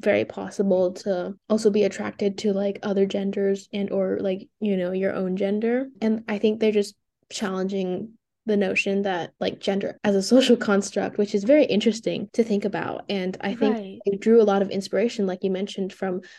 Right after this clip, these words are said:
Speaker 1: movements in the United States, because I know, like, July, right? Uh, July is Pride Month, right?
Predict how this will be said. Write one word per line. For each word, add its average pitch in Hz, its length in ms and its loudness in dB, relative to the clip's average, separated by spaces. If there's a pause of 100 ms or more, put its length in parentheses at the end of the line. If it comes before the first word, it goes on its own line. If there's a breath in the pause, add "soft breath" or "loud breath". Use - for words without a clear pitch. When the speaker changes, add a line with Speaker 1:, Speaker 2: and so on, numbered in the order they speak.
Speaker 1:
movements 208 400 4
in 196 80 0
the 190 80 0
United 175 320 -2
States, - 400 -2
because 208 260 -2
I 196 120 0
know, 190 240 0
like, 180 240 -6
July, 190 600 -2 (120)
right? 262 260 0
Uh, 220 100 -2
July 262 340 0
is 339 160 2
Pride 269 240 -2
Month, - 280 -4
right? 220 200 -8